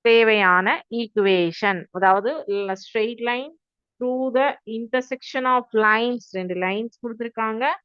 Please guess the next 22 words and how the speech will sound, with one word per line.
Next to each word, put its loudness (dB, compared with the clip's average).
அதனுடைய 2
perpendicular 0
லைனும் -6
கொடுத்திருக்காங்க. -4
So, 4
அதிலிருந்து 0
passing 2
through -2
ஆகக்கூடிய -8
தேவையான -2
புள்ளி, -4
அ, 0
சாரி, -2
கோடு 2
என்ன, -4
சமன்பாடு -2
என்னன்னு -6
கேட்டிருக்காங்க. -4
அதுதான் 2
இப்போ -4
நம்ம -4
புதுசா -2